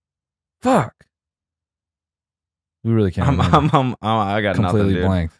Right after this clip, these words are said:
Speaker 2: I got nothing.
Speaker 1: Damn it. Whatever, dude. Um,
Speaker 2: Um,
Speaker 1: covid nineteen, the hottest <laughs> virus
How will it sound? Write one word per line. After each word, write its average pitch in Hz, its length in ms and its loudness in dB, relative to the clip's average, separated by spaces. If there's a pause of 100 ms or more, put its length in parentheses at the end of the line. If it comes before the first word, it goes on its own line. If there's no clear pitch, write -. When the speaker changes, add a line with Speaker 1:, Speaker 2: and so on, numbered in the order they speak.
(120)
Speaker 2:
I 98 100 -6
got 87 160 -4
nothing. 90 320 -4
Speaker 1:
Damn 92 180 0
it. 76 120 -10 (920)
Whatever, 90 440 -2
dude. 82 320 -6 (1000)
Um, 82 520 -4
Speaker 2:
Um, 120 300 2 (180)
Speaker 1:
covid 160 420 4
nineteen, 131 840 0 (920)
the 127 260 4
hottest 117 840 0 (280)
<laughs> - 560 -8
virus 131 960 2